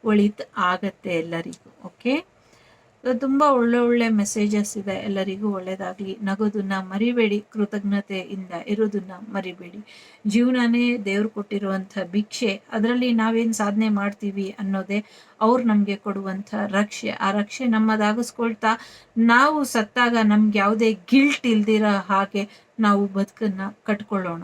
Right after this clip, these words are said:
So ನಾವು ಪೂರ್ವಜರು, ನಾವು ಇನ್ನೊಬ್ರಿಗೆ, ಯಾರಿಗೋ ಆನ್ಸೆಸ್ಟರ್ಸ್ ಆಗ್ತೀವಿ ಮುಂದಿನ ದಿನಗಳಲ್ಲಿ ಅಲ್ವಾ? ನಾವು ಇನ್ನೊಬ್ರಿಗೆ ಪೂರ್ವಜರು, ಪಿತೃದೇವತೆಗಳಾಗ್ತೀವಿ. ಆಗ ಅವರು ನಮ್ಮನ್ನ ಹೆಮ್ಮೆಯಿಂದ ನೋಡೋ ಹಾಗಾಗ್ಲಿ,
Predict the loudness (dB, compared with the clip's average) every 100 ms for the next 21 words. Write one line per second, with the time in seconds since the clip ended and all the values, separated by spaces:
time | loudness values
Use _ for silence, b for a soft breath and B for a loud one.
0 | -14 b b b _ 0 4 6 6 6
1 | 4 0 0 0 4 2 4 2 4 4
2 | 4 4 2 2 2 0 0 2 2 2
3 | 0 2 0 -2 -8 -4 -4 0 -2 -2
4 | -2 2 4 4 2 0 0 0 0 -2
5 | -2 -4 -4 -2 -4 B B B 2 4
6 | 4 2 2 2 2 0 0 0 2 2
7 | 2 2 0 -2 -4 0 0 0 -2 -4
8 | -4 -6 _ -10 -10 B B B 4 4
9 | 4 4 4 4 4 4 4 4 4 2
10 | 0 0 0 0 0 2 2 0 0 -2
11 | -2 -2 -2 -2 -4 -6 -4 -8